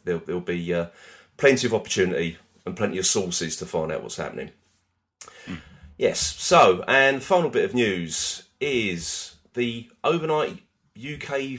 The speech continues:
Speaker 1: viewing figures, uh, for Torchwood Middlemen. Um, now, unfortunately, for those sort of ca-, not, uh, catching up on events, there was, um,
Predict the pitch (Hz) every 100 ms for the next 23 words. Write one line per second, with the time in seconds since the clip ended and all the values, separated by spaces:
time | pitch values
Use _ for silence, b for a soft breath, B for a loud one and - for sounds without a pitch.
0 | - 104 147 131 113 104 90 85 - -
1 | - - 90 87 95 104 80 - 90 95
2 | 87 85 80 85 B B B B B -
3 | 104 110 113 113 110 - _ _ _ _
4 | _ _ - 113 117 165 - 117 127 151
5 | 156 127 - - _ _ _ _ b b
6 | b b _ - 120 117 - 240 - -
7 | - - 143 139 - 120 120 107 131 123
8 | - 127 123 120